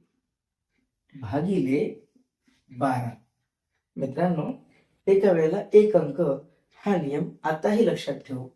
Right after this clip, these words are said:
बाराच्या पाढ्यात एक येतं का? नाही. बारा शून्य, शून्य. एक श-, वजा शून्य, एक राहिला. दोन आणले भाग देण्यासाठी.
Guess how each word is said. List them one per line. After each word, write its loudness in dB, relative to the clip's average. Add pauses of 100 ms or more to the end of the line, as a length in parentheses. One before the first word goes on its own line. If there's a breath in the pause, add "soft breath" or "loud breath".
(460)
बाराच्या 0
पाढ्यात -2
एक -6
येतं -4
का? -4 (540)
नाही. -4 (560)
बारा -2
शून्य, -4 (680)
शून्य. -2 (1400)
एक 2
श-, -8
वजा 0
शून्य, -4 (180)
एक 2
राहिला. -4 (580)
दोन -2
आणले -4 (200)
भाग 0
देण्यासाठी. -4